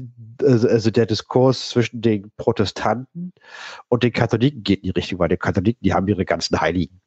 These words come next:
Dann haben die, dann haben die die heilige Dreifaltigkeit mit der Jungfrau Maria, mit Gott und mit Jesus. Und die Protestanten, die vereinigen das schon sehr.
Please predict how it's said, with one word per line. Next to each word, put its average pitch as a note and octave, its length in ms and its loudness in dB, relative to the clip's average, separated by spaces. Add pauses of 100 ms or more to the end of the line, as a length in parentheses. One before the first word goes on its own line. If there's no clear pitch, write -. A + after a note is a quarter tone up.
(120)
Dann E2 200 -2
haben F#2+ 140 -2
die, G2+ 180 2
dann G2 200 0
haben G#2+ 120 0
die G#2+ 100 4
die G2 140 2
heilige G#2+ 260 2
Dreifaltigkeit A2 880 0
mit G2+ 200 -4
der F2+ 220 0
Jungfrau G#2 420 0
Maria, G#2+ 560 4 (480)
mit G#2+ 180 -10
Gott A#2+ 360 0 (280)
und G2+ 160 -2
mit G2+ 160 -8
Jesus. C#3 440 4 (600)
Und A#2+ 140 -2
die A#2+ 60 4
Protestanten, A2+ 640 -2 (120)
die A2+ 100 0
vereinigen A#2 400 0
das A2+ 140 0
schon G#2 260 0
sehr. D2 320 0